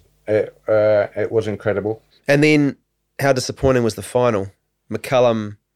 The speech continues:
Speaker 1: Yeah, you,
Speaker 2: clean
Speaker 1: I,
Speaker 2: bowled.
Speaker 1: I, I noticed you shared that. You shared that thing 'cause it was the final's over in, like, what was that, the first ball of the innings?
Speaker 2: I think it might have been.
Speaker 1: It was like, that
Speaker 2: Like,
Speaker 1: was it.
Speaker 2: I
Speaker 1: Bang,
Speaker 2: know.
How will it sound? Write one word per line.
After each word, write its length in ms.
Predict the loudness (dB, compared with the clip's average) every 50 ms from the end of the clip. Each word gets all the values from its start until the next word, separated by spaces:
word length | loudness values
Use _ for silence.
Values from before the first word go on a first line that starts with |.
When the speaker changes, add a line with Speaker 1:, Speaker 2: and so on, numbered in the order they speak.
| _ _ _
Speaker 1:
Yeah, 200 | -2 0 2 2
you, 180 | 2 2 2 2
Speaker 2:
clean 200 | 2 2 0 0
Speaker 1:
I, 40 | 0
Speaker 2:
bowled. 340 | 2 2 2 2 2 2
Speaker 1:
I, 80 | 0 0
I 40 | 2
noticed 280 | 2 0 0 0 -2
you 100 | -6 -8 -4
shared 300 | -2 0 2 2 2 2
that. 280 | 0 -2 -2 -4 -8 -12
You 60 | -12
shared 260 | -6 -4 -2 -2 -2 -2
that 160 | -4 -4 -2
thing 180 | -4 -4 -4 -4
'cause 100 | -4 -4
it 80 | -2
was 240 | 0 2 2 2 2 0
the 120 | -2 -2
final's 340 | 0 2 2 2 2 2 2
over 280 | 2 2 2 0 -2 -2
in, 60 | 0
like, 160 | 0 0 2 0
what 180 | 0 0 -2
was 100 | -2 0
that, 100 | 0 0
the 60 | 0
first 280 | 0 0 0 0 0 0
ball 320 | 0 0 0 -2 -4 -10 _ _ _ -12
of 100 | -4 -2
the 60 | -2
innings? 160 | -2 -2 -2
Speaker 2:
I 40 | -4 -4
think 60 | -2 -2
it 40 |
might 160 | -2 0 -2 -2
have 100 | -2 -4
been. 140 | -8 -8 -8
Speaker 1:
It 40 | -8
was 120 | -4 0
like, 180 | 0 0 0 0
that 380 | -4 -12 -18 -18 -20 -20 -10 -4
Speaker 2:
Like, 200 | 0 0 2 2
Speaker 1:
was 80 | 2 2
it. 260 | 2 0 0 -4 _ _ _ _ _ _ _ _ _ _ 2
Speaker 2:
I 80 | 2
Speaker 1:
Bang, 100 | 4 4
Speaker 2:
know. 240 | 4 2 2 0 -2